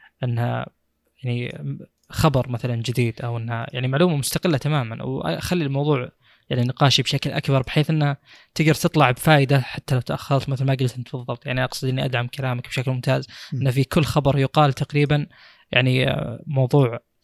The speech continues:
Speaker 1: مجرد حداثة الخبر والمعلومات موضوع بعين، عين الاعتبار.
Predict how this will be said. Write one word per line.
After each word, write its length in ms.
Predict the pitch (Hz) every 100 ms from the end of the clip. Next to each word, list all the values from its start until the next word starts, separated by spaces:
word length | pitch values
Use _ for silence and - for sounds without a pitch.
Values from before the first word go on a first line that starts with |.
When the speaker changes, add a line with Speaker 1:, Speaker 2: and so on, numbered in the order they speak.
| _
Speaker 1:
مجرد 420 | 135 127 151 143 -
حداثة 420 | 139 143 135 139
الخبر 400 | 127 - 139 131
والمعلومات 760 | 131 131 127 127 139 147 143 139
موضوع 320 | 135 135 120
بعين، 320 | 117 123 127 - - _ -
عين 100 | 131
الاعتبار. 520 | 123 117 - 123 135